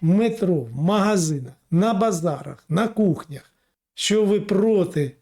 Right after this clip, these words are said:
миру за рахунок наших територій. Бо це в кінцевому результаті буде смертю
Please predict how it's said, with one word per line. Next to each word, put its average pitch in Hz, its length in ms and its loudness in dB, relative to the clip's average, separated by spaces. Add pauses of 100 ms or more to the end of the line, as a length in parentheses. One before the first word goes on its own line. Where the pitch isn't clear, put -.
(220)
миру 185 560 2
за 165 220 2
рахунок 180 600 2
наших 180 400 -2
територій. 156 640 -4 (340)
Бо 185 340 4
це 220 400 0
в 170 80 -6 (460)
кінцевому 196 680 2
результаті 160 760 0
буде 170 360 2
смертю 180 680 0